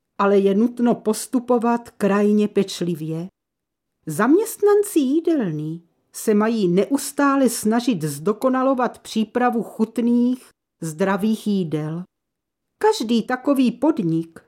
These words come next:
má být školou pro příslušné pracovníky.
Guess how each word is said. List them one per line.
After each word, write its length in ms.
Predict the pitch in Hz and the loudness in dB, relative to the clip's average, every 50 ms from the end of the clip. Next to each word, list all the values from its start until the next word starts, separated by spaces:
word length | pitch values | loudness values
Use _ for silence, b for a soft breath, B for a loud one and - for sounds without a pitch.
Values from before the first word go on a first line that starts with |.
| _ _ _ | _ _ _
má 260 | 202 208 220 220 214 | 0 0 2 2 0
být 300 | 196 196 220 190 - - | -2 -2 -4 -6 -6 -10
školou 640 | - - - - - 208 220 214 214 220 226 240 240 | -12 -14 -14 -8 -4 0 0 2 2 2 0 0 -2
pro 240 | 240 - 180 175 | -2 -2 -2 -2
příslušné 840 | 170 175 - - - 208 196 - - 208 214 - - 220 220 208 214 | -2 -4 -4 -2 0 0 0 0 -2 -4 -4 -2 0 0 0 0 0
pracovníky. 960 | - - 208 202 - - 190 165 147 160 156 156 151 147 _ - 170 165 180 | 0 -2 -2 -2 -2 -2 -2 -2 0 -2 -2 -4 -4 -8 _ -10 -10 -8 -8